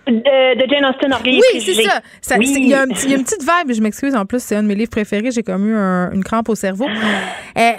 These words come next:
Speaker 2: ça me fait, il y a une petite vibe Orgueil et Préjugés. Ça se passe, euh, en Angleterre, évidemment. C'est une adaptation aussi d'une série de livres. Euh,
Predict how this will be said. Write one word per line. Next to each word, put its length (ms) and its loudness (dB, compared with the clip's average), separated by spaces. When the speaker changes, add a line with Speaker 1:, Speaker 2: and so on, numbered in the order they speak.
Speaker 2:
ça 180 -2
me 40 -2
fait, 140 -4
il 80 0
y 20 4
a 40 2
une 80 0
petite 180 -4
vibe 320 0
Orgueil 560 0
et 60 2
Préjugés. 960 -2
Ça 240 -4
se 100 -10
passe, 520 0
euh, 240 4
en 180 0
Angleterre, 880 0
évidemment. 580 -2
C'est 120 -10
une 80 -2
adaptation 540 -4
aussi 260 -4
d'une 160 -2
série 320 -2
de 100 -4
livres. 500 0
Euh, 140 2